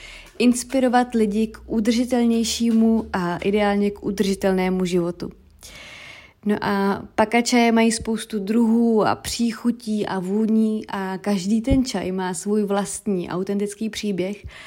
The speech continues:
což mi připadá takové hezké spojení s tím mým tématem.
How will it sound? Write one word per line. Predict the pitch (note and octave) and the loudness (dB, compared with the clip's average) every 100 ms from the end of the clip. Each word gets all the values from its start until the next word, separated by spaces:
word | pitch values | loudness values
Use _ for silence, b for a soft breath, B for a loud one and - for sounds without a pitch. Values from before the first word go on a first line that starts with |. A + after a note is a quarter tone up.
| B B B - | B B B -12
což | G#3+ - | -8 -6
mi | G3+ | -6
připadá | G#3 G3+ G3 F#3+ | -4 -2 0 0
takové | F#3+ F#3+ G3+ | -2 -4 -2
hezké | G3+ - G#3+ | 0 0 -4
spojení | G#3 - G3 F3 F3 F3 F#3 | -4 -4 -2 -2 -2 -4 -6
s | - | -12
tím | - F#3+ F#3 F#3 F3+ | -10 -6 -4 -4 -2
mým | F#3+ G#3 G3+ | 0 2 0
tématem. | G3+ F#3 F#3 F#3 G3 G3 | -4 -6 -8 -8 -6 -6